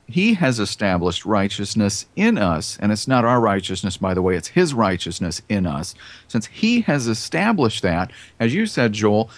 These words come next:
now as, as we trust in his life in us, it, it may result in the, the evidence or the manifestation of fruit in our lives, being extended toward others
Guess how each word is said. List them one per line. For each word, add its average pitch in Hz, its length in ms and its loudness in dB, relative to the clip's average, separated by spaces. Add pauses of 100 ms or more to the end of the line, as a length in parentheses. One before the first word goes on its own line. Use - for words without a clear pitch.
(160)
now 165 320 0
as, 135 180 -2
as 131 240 0
we 127 140 2
trust 196 720 -2
in 131 260 2
his 117 300 4
life 95 420 0
in 101 220 2
us, 80 320 -2 (400)
it, 123 180 2
it 151 140 0
may 151 200 0
result 113 580 2 (280)
in 123 220 2
the, 117 220 2
the 113 240 -2
evidence 123 520 0
or 117 80 0
the 113 80 0
manifestation 113 880 0
of 120 100 0
fruit 110 440 2
in 117 120 2
our 110 160 4
lives, 123 520 0 (340)
being 117 220 4
extended 113 560 0
toward 120 320 2
others 110 480 0